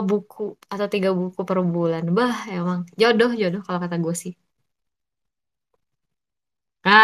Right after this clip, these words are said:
tuh, tuh, tuh, tuh, tuh. Dalam kondisi sesibuk apapun, selalu sempatkan untuk membaca bu-, membaca dua atau tiga buku dalam sebulan. Hmm. Tuh, denger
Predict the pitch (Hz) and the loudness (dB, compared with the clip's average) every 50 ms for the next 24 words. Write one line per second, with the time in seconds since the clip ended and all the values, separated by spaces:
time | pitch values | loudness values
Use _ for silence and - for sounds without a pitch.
0 | 220 220 240 233 196 - - - - - 220 220 208 180 170 196 185 170 160 165 | 10 10 10 10 8 6 2 -6 2 6 8 8 8 6 2 -2 -4 -4 -4 -6
1 | 165 151 151 - 151 143 - _ _ _ _ _ _ _ _ _ _ _ - 208 | -8 -10 -10 -14 -18 -20 -20 _ _ _ _ _ _ _ _ _ _ _ 2 4
2 | 214 220 254 269 254 254 240 220 208 - 240 220 247 233 - - 226 214 220 214 | 6 6 6 6 4 2 2 2 0 -2 -4 -4 -4 -4 -6 -4 -4 -2 -2 -2
3 | - - 220 - 202 190 185 - - 226 233 226 - - 226 214 196 196 214 226 | -2 -4 -4 -2 -2 -2 -2 0 2 4 4 4 2 -2 0 0 2 4 4 4
4 | 220 - 214 208 - 208 190 185 - - 202 208 220 196 185 180 180 214 214 202 | 2 2 -2 0 0 -2 -2 -2 -2 2 4 4 4 4 2 0 0 0 0 2
5 | 190 180 170 170 - 208 208 190 175 170 165 - _ _ - 190 208 202 190 175 | 2 2 2 2 2 0 2 2 2 0 0 -2 _ _ -2 2 2 4 4 2
6 | 170 170 - 202 196 196 180 170 175 165 160 170 175 180 - 170 170 - 185 185 | 2 2 2 2 2 4 4 4 2 2 2 2 2 2 2 0 2 0 0 2
7 | - 202 170 185 175 160 160 160 151 - - 190 185 165 156 147 151 160 165 - | 2 2 4 4 2 2 0 -4 -6 -4 0 2 2 2 2 0 -2 -4 -4 -4
8 | 170 160 156 156 156 147 147 151 151 156 165 165 160 151 - 170 175 170 175 - | -4 -6 -8 -8 -10 -10 -10 -10 -6 -4 -4 -6 -6 -6 -4 -2 -2 -2 -2 -6
9 | _ _ _ _ _ _ _ _ _ _ _ _ _ _ _ _ _ _ _ _ | _ _ _ _ _ _ _ _ _ _ _ _ _ _ _ _ _ _ _ _
10 | _ _ _ _ _ _ _ _ _ _ _ _ _ _ _ _ _ _ _ _ | _ _ _ _ _ _ _ _ _ _ _ _ _ _ _ _ _ _ _ _
11 | _ - 175 165 170 170 160 - - _ - 165 156 160 175 175 | _ -12 -8 -4 -4 -4 -4 -6 -10 _ -8 -8 -6 -4 -2 -2